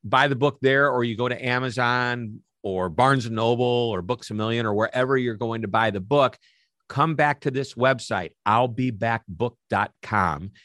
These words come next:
because there are plenty of resources that you're gonna download. There's a workbook that you can use to sit with your team and have some great conversations about what it takes to get your customers to say,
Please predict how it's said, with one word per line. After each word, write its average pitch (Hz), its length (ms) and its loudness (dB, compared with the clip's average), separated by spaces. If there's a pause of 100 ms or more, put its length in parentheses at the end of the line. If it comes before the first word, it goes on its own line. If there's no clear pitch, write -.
(160)
because 107 380 -4
there 113 220 0
are 101 160 0
plenty 127 400 -6
of 98 120 -6
resources 98 640 -6
that 107 80 -8
you're 98 120 -8
gonna 101 260 -6
download. 101 680 0 (280)
There's 101 220 -2
a - 20 0
workbook 104 640 -2
that - 100 -16
you 104 140 -10
can 98 200 -10
use 110 400 -4
to 98 460 -6 (360)
sit - 240 -6
with 156 160 -6
your 131 100 -2
team 135 380 -2
and 107 120 -6
have 110 240 0
some 92 300 -8
great 117 340 0
conversations 107 840 -2
about 95 320 0
what 101 240 2
it - 140 -6
takes 101 320 -6
to 95 80 -8
get 95 160 -8
your 85 100 -12
customers 92 520 -6
to 139 100 -12
say, 90 340 -2